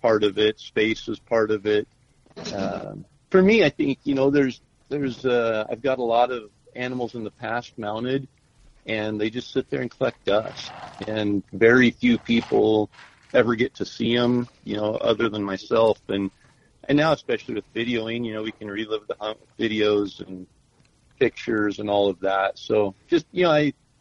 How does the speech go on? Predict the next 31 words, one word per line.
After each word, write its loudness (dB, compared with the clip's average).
uh, -10
I 2
think 2
it's -6
a, 4
a -12
combination -4
of -4
all 4
those -4
different -10
factors -4
that -2
kinda -2
lead -2
to, 0
you -14
know, -12
not, -2
not -2
getting 0
a, 0
a 6
mount 6
done 2
on 0
an -2
animal. -2
If 2
it's 4
a 4